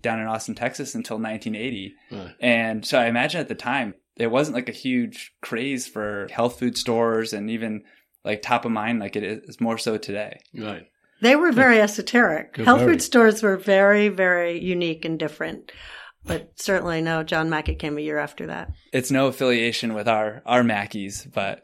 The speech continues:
Speaker 1: you know,
Speaker 2: <laughs> Right. <laughs>
Speaker 1: uh, just a, a cool coincidence, I guess. So when you were starting that, like, when you went and told your friends that you were starting this natural health food store for pets, or, or even other people in, in the industry, what kind of feedback were you getting?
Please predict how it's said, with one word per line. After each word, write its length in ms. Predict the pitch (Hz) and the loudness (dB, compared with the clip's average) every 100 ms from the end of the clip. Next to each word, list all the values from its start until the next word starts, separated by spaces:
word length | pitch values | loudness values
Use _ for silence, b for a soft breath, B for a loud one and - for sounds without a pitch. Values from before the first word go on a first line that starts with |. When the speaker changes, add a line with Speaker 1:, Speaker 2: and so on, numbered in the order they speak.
| - - | -4 2
Speaker 1:
you 80 | |
know, 200 | 143 220 - | 2 2 -4
Speaker 2:
<laughs> 100 | - | -4
Right. 640 | 131 131 123 - 175 - 196 | -2 -2 -2 -2 -2 -2 -4
<laughs> 0 | |
Speaker 1:
uh, 440 | 147 110 104 107 | -2 -2 0 0
just 220 | 139 127 | 0 2
a, 340 | 120 - 113 117 | 2 2 -2 -2
a 40 | |
cool 220 | - 127 | 0 0
coincidence, 540 | 123 120 120 110 107 101 | 2 0 0 -4 -6 -8
I 80 | 101 | -6
guess. 380 | 110 104 - - b b b - | -6 -6 -10 -20 b b b -6
So 120 | 165 | 0
when 140 | 156 170 | 2 2
you 80 | |
were 60 | 143 | 0
starting 380 | - 120 170 117 | 0 -2 -2 -4
that, 220 | 92 - | -6 -6
like, 220 | 107 101 _ _ _ - | -8 -8 _ _ _ -4
when 160 | 123 | 2
you 80 | 123 | 4
went 100 | 127 | 4
and 80 | 123 | 0
told 200 | 120 110 | -4 -4
your 100 | 110 | -4
friends 400 | 113 110 113 110 | -4 -4 -4 -4
that 160 | 110 | -6
you 80 | 107 | -4
were 100 | 110 | -6
starting 380 | - 113 110 110 | -4 -4 -4 -6
this 400 | 104 101 - - _ | -8 -10 -12 -16 _
natural 420 | 120 113 110 113 104 | -4 -4 -2 -6 -4
health 260 | 113 113 | -6 -4
food 140 | 117 104 | -8 -8
store 220 | - 107 | -6 -8
for 140 | - | -8
pets, 480 | 92 123 110 - - _ b b b - | -6 -2 -2 -6 -18 _ b b b -4
or, 300 | 107 107 - | -2 -2 -2
or 140 | 127 120 | 2 4
even 180 | 123 117 | 4 2
other 160 | 113 | -2
people 240 | 117 120 107 | -4 -6 -6
in, 320 | 101 117 123 - | -4 -6 -6 -4
in 120 | 113 | -2
the 120 | 110 | 0
industry, 480 | 131 151 - 101 95 | -2 -4 -6 -8 -6
what 160 | 110 - | -6 -4
kind 140 | 113 | -6
of 80 | 98 | -4
feedback 420 | 120 123 98 - | -4 -4 -6 -8
were 80 | 107 | -10
you 140 | 104 | -10
getting? 320 | 104 107 123 | -12 -12 -16